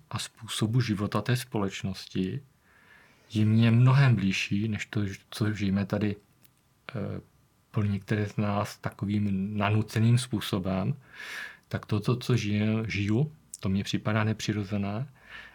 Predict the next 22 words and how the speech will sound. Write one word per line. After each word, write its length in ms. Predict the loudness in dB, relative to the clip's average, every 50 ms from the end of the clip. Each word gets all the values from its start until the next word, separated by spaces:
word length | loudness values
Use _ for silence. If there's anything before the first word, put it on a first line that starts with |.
| _ -6
A 60 | -4
bytostně 500 | -2 -2 -2 -2 -2 -4 2 2 4 4
cítím, 520 | 2 2 -4 -6 -6 -4 0 0 2 2 2
že 340 | 2 2 2 4 4 2 2 -2 -2
ty 140 | 0 0
Slované 440 | 0 0 0 0 0 2 2 2 2
drželi 320 | 2 2 0 0 0 2 2
něco, 480 | 2 0 0 -4 -4 -4 -4 -4 -4 -6
co 180 | -6 -4 -4 -2
bylo 300 | -2 -2 0 0 0 0
mnohem 400 | 0 0 0 2 2 2 0 0
blíž 600 | -2 -2 -2 -2 -2 -4 -4 -4 -4 -4 -6 -12 _ _ _ _ _ _ _ _ _ _ _ _ _ _ _ _ _ _ _ _ _ _ _ _ _ -14
k 60 | -6
té 160 | -2 0 2
realitě, 640 | 2 2 2 0 0 0 -2 -2 -4 -4 -4 -4 -8 -10 -14 _ _ _ _ _ _ _ _ _ _
k 60 | -8
tomu 280 | -4 -2 0 0 0 0
vesmíru 640 | -2 -4 -4 -2 0 0 2 2 2 0 0 -2 -4
a 60 | -6
k 80 | -6 -4
tomu 200 | -2 -2 0 0
veškerenstvu. 840 | -2 -2 -4 -4 -6 -6 -6 -6 -8 -10 -10 -14 -16 -14 -14 -14